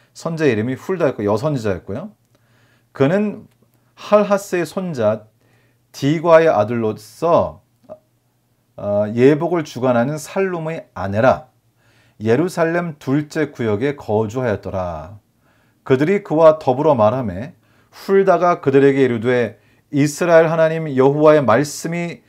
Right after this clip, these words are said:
너희는 너희를 내게 보낸 사람에게 말하기를 여호와의 말씀이 내가 이곳과 그 주민에게 재앙을 내리되 곧 유다 왕이 읽은 책의 모든 말대로 하리니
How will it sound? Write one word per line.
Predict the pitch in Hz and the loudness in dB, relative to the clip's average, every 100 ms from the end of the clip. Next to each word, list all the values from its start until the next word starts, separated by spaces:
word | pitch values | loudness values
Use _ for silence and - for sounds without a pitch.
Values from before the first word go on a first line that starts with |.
| _ _ | _ _
너희는 | 104 120 147 147 139 | 0 2 2 0 -2
너희를 | 120 120 135 139 127 107 | 2 2 4 2 2 -2
내게 | 123 117 139 151 165 156 | -2 0 0 0 -2 -2
보낸 | - 120 156 113 92 | -4 -4 -2 -4 -6
사람에게 | - 123 117 107 95 131 151 | -2 0 0 -2 -4 -4 -4
말하기를 | 107 98 95 85 98 165 139 92 82 _ _ _ _ _ 101 | -2 -2 -2 -6 -2 0 0 -2 -10 _ _ _ _ _ -2
여호와의 | 113 127 202 202 175 | 2 2 4 2 4
말씀이 | 117 104 - 110 101 175 _ _ _ - | 0 -2 -6 -8 -8 -12 _ _ _ -2
내가 | 113 131 156 113 | 2 4 6 4
이곳과 | 131 165 160 - 101 73 71 _ _ | 2 -2 -4 -4 -6 -6 -12 _ _
그 | - 160 156 - | -6 -2 0 -2
주민에게 | - 135 151 135 104 90 73 - _ _ - | -2 -2 0 -2 -2 -8 -14 -18 _ _ -10
재앙을 | - 123 131 143 202 | -2 2 4 2 2
내리되 | 127 143 147 82 71 _ _ _ _ | 2 0 -2 -6 -10 _ _ _ _
곧 | - 156 139 | -2 0 0
유다 | 110 135 165 170 170 170 | -4 -4 -2 2 4 4
왕이 | 107 107 123 156 160 | 4 4 4 0 -6
읽은 | 151 131 131 156 151 | -4 -2 0 -2 -4
책의 | 147 170 156 147 | -8 -8 -4 -2
모든 | 113 127 156 170 160 104 | -2 -2 -2 -4 -6 -2
말대로 | 92 107 120 147 175 | 0 0 0 2 2
하리니 | 135 127 180 151 95 | 2 0 -2 -2 -4